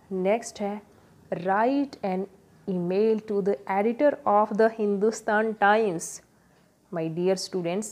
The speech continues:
ये कुछ दिन पहले ही मैंने करवाया था, "Letter to editor, expressing your views on environment pollution", environment pollution पर विचार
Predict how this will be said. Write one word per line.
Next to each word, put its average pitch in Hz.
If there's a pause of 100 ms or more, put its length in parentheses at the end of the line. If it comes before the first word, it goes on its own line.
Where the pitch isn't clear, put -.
(160)
ये 190
कुछ 185
दिन 208
पहले 185
ही 202
मैंने 180
करवाया 170
था, 170
"Letter 175
to 202 (120)
editor, 180 (640)
expressing 226 (120)
your 190 (140)
views 208
on 185
environment 180 (180)
pollution", 196 (240)
environment 190 (120)
pollution 180
पर 180
विचार 170